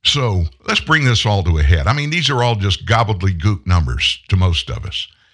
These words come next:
After businesses reported a surge in cost inflation, cost inflation. In other words, all the goods and supplies they have to put together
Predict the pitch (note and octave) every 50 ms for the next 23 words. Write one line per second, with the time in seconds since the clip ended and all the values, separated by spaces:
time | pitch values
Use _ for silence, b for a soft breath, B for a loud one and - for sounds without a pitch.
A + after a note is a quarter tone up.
0 | b b b b b b b b b - A#2 A#2 - - A#2 G#2+ F#2+ F2+ F#2 C#3+
1 | F3+ F#3 F#3 G3 F#3+ F3+ - - F#3+ F#3+ E3+ - B2 A#2+ A2 G2 - - - C#3
2 | C#3+ D3 D3 D3 D3 B2 A2 F#2+ F2+ - - C3+ B2 A#2+ B2+ B2 A#2+ G#2 F#2+ G2+
3 | G2 G2 F#2+ E2 - - - D3+ D3 C3 A#2 - - - - - - - G#2 G2
4 | F#2+ E2 - - G2+ F2+ E2 D2 - - - A1+ A1+ - b b b b b b
5 | b - - - D3 C3+ B2 F#2+ E2+ - - - - B B B B B B _
6 | - G#2 G2+ F2+ - - G#2+ F#2 E2 D2 - - - - - b b b b b
7 | - C#3 E3 D#3+ D3 C#3 C3+ C3+ C3 B2+ A2 B2+ C3+ C3+ C3+ C3 A2+ G#2+ F2+ F2+
8 | C#3 C#3+ A2+ G2+ G2+ G2+ - - A2+ F2+ - C3 B2+ B2+ B2 A2 - A2+ A2 B2
9 | A#2+ A#2 - G#2 F2+ B2+ A#2+ G#2 A#2 G2 A#2 B2 B2+ C3 C3 B2+